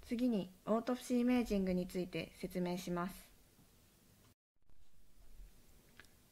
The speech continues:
オートプシーイメージングとは、死後画像診断のことを指します。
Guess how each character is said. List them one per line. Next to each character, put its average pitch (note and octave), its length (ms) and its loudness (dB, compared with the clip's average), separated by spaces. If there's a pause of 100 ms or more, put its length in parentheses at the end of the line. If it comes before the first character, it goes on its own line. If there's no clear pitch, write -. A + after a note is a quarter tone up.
オ A3+ 100 4
ー A#3+ 40 0
ト C4 140 0
プ - 80 -6
シ B3+ 120 -2
ー B3 80 6
イ - 20 8
メ B3+ 180 8
ー - 20 4
ジ A3+ 140 4
ン G3 80 4
グ F3+ 80 4
と F3+ 140 0
は、 D3+ 160 0 (260)
死 - 140 0
後 G#3+ 100 4
画 A#3+ 140 4
像 B3 180 4
診 B3 240 4
断 A3 200 6
の G3 80 2
こ F#3+ 100 0
と G#3 140 4
を G#3+ 120 2
指 F#3 160 -6
し F3 100 -4
ま F3 160 -2
す。 - 160 -14